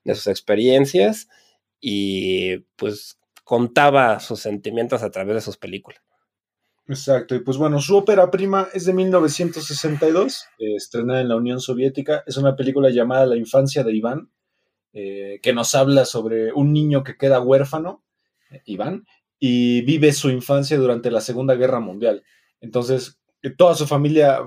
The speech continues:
Speaker 2: eh, fue masacrada por, eh, los soldados alemanes, y él logra escapar y, pues, tiene que unirse al ejército rojo para, pues, de alguna manera sobrevivir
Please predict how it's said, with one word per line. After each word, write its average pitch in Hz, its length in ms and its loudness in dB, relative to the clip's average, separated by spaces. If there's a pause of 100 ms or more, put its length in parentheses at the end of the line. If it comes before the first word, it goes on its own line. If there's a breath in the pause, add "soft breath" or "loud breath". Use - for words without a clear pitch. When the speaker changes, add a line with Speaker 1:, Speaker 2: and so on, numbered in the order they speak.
Speaker 2:
eh, 113 420 -2
fue 135 200 -4
masacrada 127 640 0
por, 110 320 -4
eh, 107 360 -6
los - 720 -14
soldados 131 540 2
alemanes, 123 680 -2 (280 soft breath)
y 135 120 4
él 151 100 6
logra 151 280 6
escapar 143 560 2
y, 139 120 -4
pues, 120 180 -6
tiene 127 300 -4
que 113 180 -2
unirse 135 420 2
al 117 100 0
ejército 123 480 -2
rojo 120 400 0
para, 98 380 -4 (140)
pues, 110 160 -2
de 120 60 4
alguna 143 220 4
manera 135 240 2
sobrevivir 110 680 -2